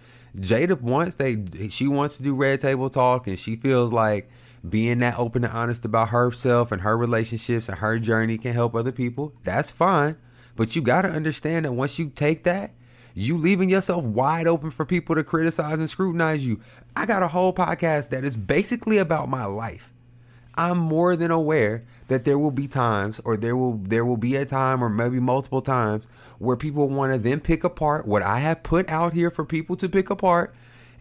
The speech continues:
and put their own commentary out regarding it. That's, that's their prerogative. I set myself up for that. I knew the rules. I knew what was possible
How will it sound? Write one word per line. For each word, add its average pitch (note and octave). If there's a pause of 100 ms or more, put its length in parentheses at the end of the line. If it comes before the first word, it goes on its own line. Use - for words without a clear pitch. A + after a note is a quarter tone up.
and F3+
put F3+
their F#3
own E3+
commentary F3
out A2+
regarding G2+
it. - (200)
That's, -
that's -
their F3
prerogative. E3+
I -
set -
myself D#3
up D3
for D3+
that. D3+
I C3+
knew B2
the E3
rules. C#3+
I G#2
knew G#2+
what C3
was C#3
possible B2+